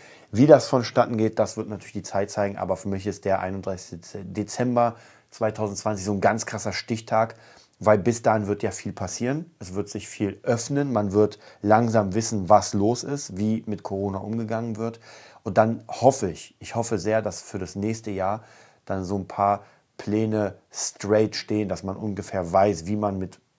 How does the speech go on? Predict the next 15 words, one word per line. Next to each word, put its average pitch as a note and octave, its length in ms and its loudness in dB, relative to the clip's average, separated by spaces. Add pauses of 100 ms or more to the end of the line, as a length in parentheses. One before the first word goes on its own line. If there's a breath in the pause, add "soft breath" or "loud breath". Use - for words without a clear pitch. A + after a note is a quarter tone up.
(120)
den G#2 140 -4
Sachen G2 260 -4
umgehen G#2+ 420 0
kann, G2+ 240 -6
dass F#2 100 -10
man F#2+ 220 -6
wirklich G2 220 -12
weiß, F#2+ 200 -2
okay, G2+ 280 -4
was F#2+ 180 -2
hat F#2 160 -10
offen, F#2+ 260 -10
was F#2 160 -6
hat F#2 140 -8
zu, G2 240 -6